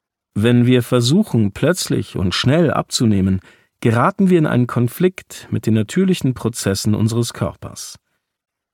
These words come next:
Stellen Sie sich vor, der Körper würde es tatsächlich zulassen, dass Sie bei einer kurzen Diät massiv an Gewicht verlieren.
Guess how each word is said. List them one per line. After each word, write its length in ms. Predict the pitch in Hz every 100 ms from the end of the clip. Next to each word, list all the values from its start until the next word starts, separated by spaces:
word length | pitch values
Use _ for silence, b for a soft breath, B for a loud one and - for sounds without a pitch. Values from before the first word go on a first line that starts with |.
| _
Stellen 340 | - - 151 214
Sie 80 |
sich 220 | 202 175 -
vor, 280 | 131 175
der 140 | 170 127
Körper 480 | - 135 170 175 156
würde 160 | 143
es 200 | 131 -
tatsächlich 680 | - 143 175 - 165 131 -
zulassen, 600 | - 180 170 113 - 143 B B
dass 140 | - 123
Sie 80 | 123
bei 100 | 117
einer 160 | 117
kurzen 460 | 110 185 226 - 139
Diät 540 | 120 - 101 127 180 b b
massiv 640 | - 120 - - 214 214
an 160 | 196 160
Gewicht 340 | 151 151 -
verlieren. 560 | - - 71 - - -